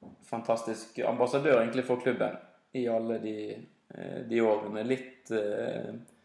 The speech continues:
eh, om ikke bråkjekk, så han har jo hatt det litt i kjeften også, sant? Og tør å melde litt, og han har vært, eh, ja, han har vært en type, en karakter, men så <laughs> har han liksom ikke, eh, det har ikke blitt nok spilletid. Han har kanskje ikke helt fått den utviklingen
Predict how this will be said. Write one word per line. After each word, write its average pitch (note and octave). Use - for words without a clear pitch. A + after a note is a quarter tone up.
eh, -
om B2
ikke C3
bråkjekk, A#2
så A#2
han A#2+
har C3+
jo B2
hatt C#3
det C#3
litt C#3+
i A2
kjeften A#2
også, F#2+
sant? A2+
Og -
tør A#2+
å G#2
melde A2+
litt, G#2
og G2+
han G2+
har G#2
vært, -
eh, -
ja, G#2
han C3
har C#3+
vært -
en B2
type, B2+
en A#2+
karakter, A2+
men A#2+
så -
<laughs> -
har C3
han G#2+
liksom A#2
ikke, A#2+
eh, G2+
det -
har D3
ikke D3
blitt C3+
nok B2+
spilletid. A2+
Han A2+
har B2
kanskje A#2
ikke A#2+
helt -
fått A#2
den G#2+
utviklingen G#2